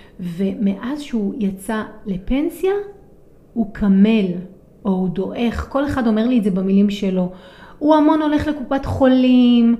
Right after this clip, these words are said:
והוא המון חולה, ואם פעם הוא היה עושה גם את העבודה, וגם עוזר לילדים, וגם מספיק הכל, ועוד בסוף היה מכניס תור לרופא,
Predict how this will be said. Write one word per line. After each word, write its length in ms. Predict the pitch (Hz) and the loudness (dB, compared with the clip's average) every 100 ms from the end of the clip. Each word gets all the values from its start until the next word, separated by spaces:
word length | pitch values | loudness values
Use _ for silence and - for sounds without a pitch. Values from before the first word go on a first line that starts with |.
| - - - | -4 -20 -8
והוא 260 | 202 254 254 | -2 0 2
המון 320 | 247 262 262 | 2 2 -2
חולה, 880 | - - 247 247 240 240 240 233 233 - - - | -4 0 2 4 4 4 4 4 2 -2 -20 -8
ואם 280 | 202 247 285 285 | 0 2 4 2
פעם 200 | 285 269 | 2 2
הוא 140 | 247 | 2
היה 180 | 240 247 | 2 0
עושה 240 | 247 262 | 0 -2
גם 220 | 214 294 381 | 0 2 2
את 40 | |
העבודה, 540 | 370 262 226 214 214 233 | 2 2 2 2 2 2
וגם 260 | 220 208 311 | 2 2 2
עוזר 280 | 349 277 262 | 2 2 2
לילדים, 500 | 240 220 196 214 247 | 2 2 2 2 2
וגם 220 | 220 254 339 | 0 -2 -4
מספיק 320 | - 277 285 | -6 -6 -6
הכל, 280 | 214 311 330 | -4 -2 0
ועוד 180 | 254 202 | 0 0
בסוף 320 | 220 311 311 | 0 0 0
היה 120 | 277 | 0
מכניס 420 | 262 247 262 262 - | 0 0 -2 -2 0
תור 180 | 254 | 0
לרופא, 460 | 233 185 190 - | 0 -2 -6 -4